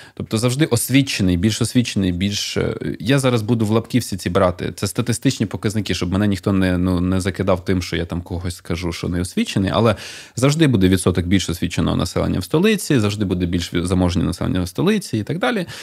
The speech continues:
І от столиця завжди проти буде, але абсолютно вся більшість країни, решта країни буде за Орбана. Далі Л Г Б Т ком'юніті, як пугало він використовує в останні роки дуже сильно.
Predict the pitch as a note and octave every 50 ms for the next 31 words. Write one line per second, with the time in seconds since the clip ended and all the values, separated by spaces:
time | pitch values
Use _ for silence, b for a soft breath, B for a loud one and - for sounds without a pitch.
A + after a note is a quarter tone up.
0 | B B B F#3 F#3 E3+ - F#3 F3+ G3 F3 - D#3 D3 D3 D3+ D#3 E3 F3+ C#4+
1 | E4 D#4 - B3 F3+ F3 E3 D3+ - - - C#3+ D#3 D#3 D3+ C3 - C3 B2+ -
2 | - D3+ D3+ C#3+ - B2+ - - B2 A#2+ A#2 A#2 - - C#3 C3+ C#3 C3 - -
3 | A#2+ - - - E3+ G#3+ C4+ A#3+ G#3 F#3 F#3+ F3+ - - D3 - - C#3 C3+ C3
4 | B2 A#2 A2 G#2 G#2+ G2+ G2 F#2 F#2 - - - F#2+ - - - - - - _
5 | _ _ _ _ _ _ _ _ _ - - B2+ A#2 C#3 C#3 A#2+ G#2 G#2+ G#2+ A2
6 | G#2 A#2 A#2+ A#2+ - - A#2+ A#2+ A#2 A#2 G#2+ G2 F#2+ F#2+ F#2 - F2 F2+ F2+ F#2
7 | F#2 G2 A2+ - E3 G#3 - _ _ _ _ - C3 C3+ C#3 - - D3+ C#3+ C3+
8 | C#3 C3 C3 B2+ C3 B2+ B2+ B2 A#2+ - B2 B2 A#2+ - - B2+ B2 A#2+ A#2 A2+
9 | A2 G#2 G2 A2+ A2+ - - - A2+ A2 G#2+ G#2+ G#2 G2 G2+ - - G2+ G2 F#2
10 | G2+ F#2 G2 F#2 - - F#2+ G2 F#2+ F#2+ G2+